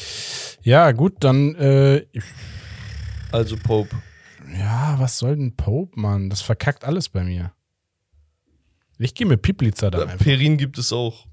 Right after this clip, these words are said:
Speaker 2: aus
Speaker 1: Perin,
Speaker 2: Italien.
Speaker 1: ja. Nee, ist auch nicht besser.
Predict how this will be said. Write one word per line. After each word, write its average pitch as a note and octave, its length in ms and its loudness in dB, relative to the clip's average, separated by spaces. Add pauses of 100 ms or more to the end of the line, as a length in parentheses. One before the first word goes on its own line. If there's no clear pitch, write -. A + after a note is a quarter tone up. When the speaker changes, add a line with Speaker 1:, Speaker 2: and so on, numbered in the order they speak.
Speaker 2:
aus G2+ 280 -6
Speaker 1:
Perin, G#2+ 140 -8
Speaker 2:
Italien. G2 420 -4
Speaker 1:
ja. F#2+ 320 -12 (220)
Nee, D#2 280 -12
ist F#2 160 -12
auch F#2+ 120 -4
nicht F#2+ 160 -2
besser. F#2 340 -6